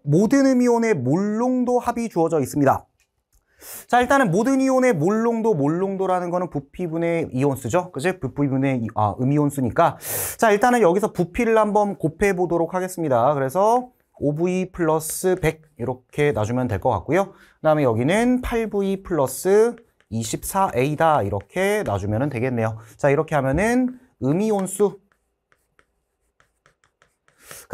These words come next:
나올 건데, 자, 여기서 이제 음이온수 같은 경우는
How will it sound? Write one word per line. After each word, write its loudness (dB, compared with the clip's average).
나올 4
건데, 2
자, 0
여기서 0
이제 -2
음이온수 -2
같은 -2
경우는 -4